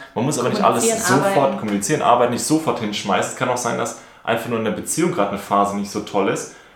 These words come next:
Speaker 1: Dann kann man aber auch daran arbeiten, dass wieder toll ist. Dann, ähm, es ist einfach saukomplex.
Speaker 2: Solange man merkt, dass es auf Gegenseitigkeit beruht.
Speaker 1: Ja, ja.
Speaker 2: Wenn beide noch alles geben, dann kann man eine Beziehung auf jeden Fall wieder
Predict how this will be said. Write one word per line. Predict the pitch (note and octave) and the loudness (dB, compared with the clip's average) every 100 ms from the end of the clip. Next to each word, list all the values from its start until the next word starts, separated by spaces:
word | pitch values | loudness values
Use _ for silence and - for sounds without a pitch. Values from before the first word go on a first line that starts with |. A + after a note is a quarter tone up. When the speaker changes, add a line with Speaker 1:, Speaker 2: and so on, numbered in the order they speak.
| _ | _
Speaker 1:
Dann | G#2 G2 | -6 -4
kann | A#2 | 0
man | A#2+ A#2+ | 2 2
aber | A2+ A2 | 4 4
auch | F2+ - - - - | 4 4 0 -12 -4
daran | G#2+ A2 | 0 2
arbeiten, | G2 G#2 G#2+ G#2+ | 4 4 2 -2
dass | - | -6
wieder | A#2 A2+ | -4 -4
toll | - D3+ G#2+ | 0 2 2
ist. | - | -2
Dann, | F2+ F#2 - - - - _ - | -6 -6 -12 -20 -20 -20 _ 0
ähm, | G#2 G2+ G2 G2 F2 - - _ - - - | 6 6 4 0 -6 -14 -20 _ -20 -16 -10
es | - - | -8 -6
ist | F#2+ - - | -6 -6 -6
einfach | E2+ - F2 - | -12 -10 -12 -10
saukomplex. | - - E2 - - F3 - - F#3 | -10 -2 0 -2 -4 -10 -6 -4 0
Speaker 2:
Solange | A3+ F4+ | 0 2
man | D#4+ C4 | 2 2
merkt, | A3 A3 - - - | 2 -2 -6 -16 -10
dass | F#3+ | -10
es | F3+ - | -10 -14
auf | - | -14
Gegenseitigkeit | - B3 A3 F#3 - G#3 F3+ | -4 0 0 0 -4 -8 -8
beruht. | F#3 E3+ D3 - _ - | -6 -10 -10 -14 _ -12
Speaker 1:
Ja, | E2+ D#2 - - - | -8 -6 -8 -10 -2
ja. | - - | 0 0
Speaker 2:
Wenn | G3 A3 | 0 0
beide | G#3 A#3+ A#3+ | 2 2 2
noch | A#3 | 0
alles | G3 G3+ G3 | 0 -2 -4
geben, | G3 G3+ - - _ | -4 -4 -4 -18 _
dann | F#3+ | -16
kann | - G3+ | -8 -6
man | F#3 | -4
eine | F3 | -6
Beziehung | - F#3+ | -10 -10
auf | E3+ F#3+ | -10 -10
jeden | F3 | -10
Fall | F#3 D#3+ | -10 -10
wieder | D#3+ D#3+ | -8 -8